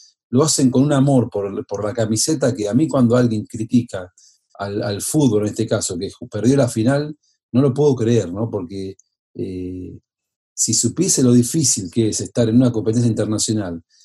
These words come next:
y, y, y que, que no falte nada, que no falle nada para ganar un título, lo complicado que es,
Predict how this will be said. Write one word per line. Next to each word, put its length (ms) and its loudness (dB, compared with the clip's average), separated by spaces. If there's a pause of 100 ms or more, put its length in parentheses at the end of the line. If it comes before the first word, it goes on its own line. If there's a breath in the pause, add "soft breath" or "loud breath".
(240 soft breath)
y, 180 -6
y, 560 -8
y 80 -16
que, 360 -4
que 140 2
no 160 6
falte 440 0
nada, 360 0
que 80 -2
no 120 2
falle 280 -2
nada 260 2
para 180 -4
ganar 180 0
un 140 2
título, 360 -6
lo 120 -2
complicado 720 2
que 140 -2
es, 240 -4